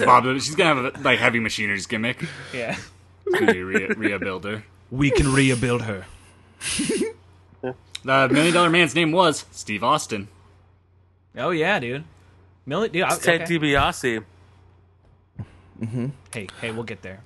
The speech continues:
Speaker 1: I'll say this. I'm a
Speaker 4: Um,
Speaker 1: ten million dollar man, but
Speaker 3: Six million dollars? How many fucking
Speaker 1: six
Speaker 3: do-
Speaker 1: mil-, six million. It was six million.
Speaker 3: Somewhere in the
Speaker 1: You
Speaker 3: middle.
Speaker 2: Six point, it was six point nine million.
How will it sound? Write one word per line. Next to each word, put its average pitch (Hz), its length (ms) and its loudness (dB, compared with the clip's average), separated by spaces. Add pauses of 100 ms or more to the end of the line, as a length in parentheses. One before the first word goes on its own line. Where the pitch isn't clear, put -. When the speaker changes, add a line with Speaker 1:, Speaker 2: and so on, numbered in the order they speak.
(120)
Speaker 1:
I'll 92 80 -18
say 92 120 -14
this. - 300 -16
I'm 156 280 2
a - 40 4
Speaker 4:
Um, 151 40 0
Speaker 1:
ten 131 240 0
million 101 220 -4
dollar 90 220 -2
man, 85 300 -8 (100)
but 90 180 -10 (1700)
Speaker 3:
Six - 280 -4
million 247 300 0
dollars? 254 300 0
How 247 80 -2
many 254 160 -2
fucking 165 240 0
Speaker 1:
six 156 80 -4
Speaker 3:
do- 143 80 -2
Speaker 1:
mil-, 117 240 -4
six - 320 2
million. 104 420 0
It 190 80 -4
was 180 100 -2
six - 280 -4
million. 92 320 -6
Speaker 3:
Somewhere 220 220 0
in 170 60 0
the - 60 0
Speaker 1:
You 135 40 -2 (100)
Speaker 3:
middle. - 100 8
Speaker 2:
Six - 80 2
point, 190 260 2 (160)
it 190 60 2
was 214 140 2
six - 180 -2
point 156 220 0
nine 123 180 0
million. 120 160 0